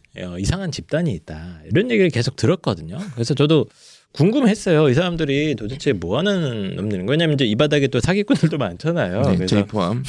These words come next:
Speaker 2: 네.
Speaker 1: <laughs> 네, 그래서 도대체 뭐 하는 분들인가? 그리고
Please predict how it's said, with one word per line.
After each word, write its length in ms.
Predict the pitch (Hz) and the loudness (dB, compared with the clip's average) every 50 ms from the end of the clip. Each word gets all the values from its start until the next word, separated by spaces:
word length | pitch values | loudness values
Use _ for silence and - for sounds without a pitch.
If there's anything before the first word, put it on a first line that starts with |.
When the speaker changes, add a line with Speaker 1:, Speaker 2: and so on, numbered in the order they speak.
| - - 180 | 0 0 2
Speaker 2:
네. 20 | - - | 2 0
Speaker 1:
<laughs> 880 | 151 196 - - - _ _ - 233 - - 277 294 269 - - - | -2 -4 -4 -6 -8 _ _ -10 -8 -8 -6 -6 -6 -6 -8 -6 -2
네, 100 | 135 123 101 - | 0 0 0 2
그래서 260 | 110 104 104 110 143 185 226 - - - - - - - - - - | 0 0 0 0 0 0 -2 -2 -4 -6 -4 -4 -6 -8 -10 -8 -2
도대체 240 | - 160 175 349 320 | -2 0 2 2 2
뭐 240 | 110 107 101 117 | 2 2 2 2
하는 220 | 160 214 254 233 202 | 2 0 -2 -4 -2
분들인가? 540 | 175 156 143 135 127 107 98 92 90 90 85 | -2 -2 0 0 0 0 0 0 0 0 2
그리고 280 | 123 165 202 208 175 | 2 2 2 2 0